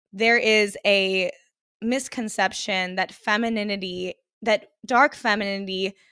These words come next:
is actually the wounded femininity. So anything that is people please, not even people pleasing, anything that's manipulative in any way, shape, or form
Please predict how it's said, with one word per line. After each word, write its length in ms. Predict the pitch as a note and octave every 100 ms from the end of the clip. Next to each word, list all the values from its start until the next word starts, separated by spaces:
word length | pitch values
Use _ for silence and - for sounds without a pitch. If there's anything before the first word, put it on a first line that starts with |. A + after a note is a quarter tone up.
| _ _
is 120 | B3
actually 720 | A3 A3 A3 - A#3 G#3+ G3 F#3
the 140 | G#3+
wounded 460 | A3 G#3+ B3 B3+ G#3
femininity. 840 | - F3+ F3+ F3 F3 F3 E3+ D2+ - - -
So 280 | - C4 A#3+
anything 560 | B3+ D4 F4 - D#4+ D4+
that 160 | B3+ B3
is 500 | A#3 A#3 A3+ A3 - _ _ _
people 420 | - D4 C4 C#4+
please, 480 | C4 C#4 C4 B3 -
not 200 | B3 D4
even 160 | D#4+ C4
people 220 | B3+ G#3+
pleasing, 260 | G#3+ G3+ F#3+
anything 280 | C#4+ D#4 F4
that's 220 | D#4 -
manipulative 1000 | A#3+ A3 G#3 G#3+ - D4 D4+ F4+ G#4+ - _
in 160 | B3+ B3+
any 240 | C#4+ F4+ F#4
way, 240 | A#3+ G3 G#3 -
shape, 140 | A#3+
or 100 | A#3+
form 500 | A#3+ C4 G#3 F3+ F#3+